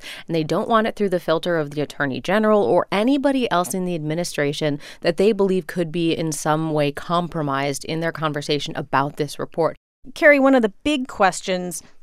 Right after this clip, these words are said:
Speaker 2: after the report came out was, why didn't Robert Mueller make a charging decision? Why didn't he, uh, say what he wanted to do with respect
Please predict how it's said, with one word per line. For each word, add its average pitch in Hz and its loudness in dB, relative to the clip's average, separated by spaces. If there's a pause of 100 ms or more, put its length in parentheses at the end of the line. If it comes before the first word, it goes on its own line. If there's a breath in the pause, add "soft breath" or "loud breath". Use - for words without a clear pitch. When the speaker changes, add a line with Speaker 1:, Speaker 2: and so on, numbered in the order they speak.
(100)
Speaker 2:
after 220 6
the 208 4
report 208 2
came 208 -2
out 165 -2
was, 180 2 (300 soft breath)
why 294 8
didn't 262 0
Robert 220 4
Mueller 196 2 (160)
make 220 2
a 240 6
charging 180 0
decision? - -12
Why 233 4
didn't 233 -2
he, 208 -2 (320 loud breath)
uh, - -10 (120)
say 330 4
what 285 6
he 302 0
wanted 294 2
to 269 -2
do 262 2
with 185 -4
respect 196 0